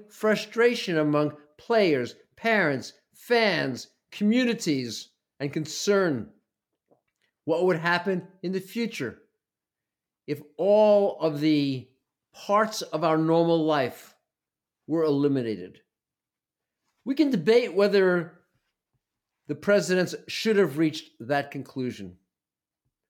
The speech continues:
But even if we disagree, I believe what's important and what is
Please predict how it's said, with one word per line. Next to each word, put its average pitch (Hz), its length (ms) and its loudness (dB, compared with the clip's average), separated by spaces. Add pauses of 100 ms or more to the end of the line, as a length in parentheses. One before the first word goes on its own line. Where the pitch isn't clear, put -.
(300)
But 202 120 0
even 302 340 0
if - 140 0
we 254 120 0
disagree, 165 1040 0 (1500)
I 247 240 0
believe 220 560 2
what's 180 220 0
important 175 800 -4 (480)
and 202 140 0
what 214 140 6
is 196 240 2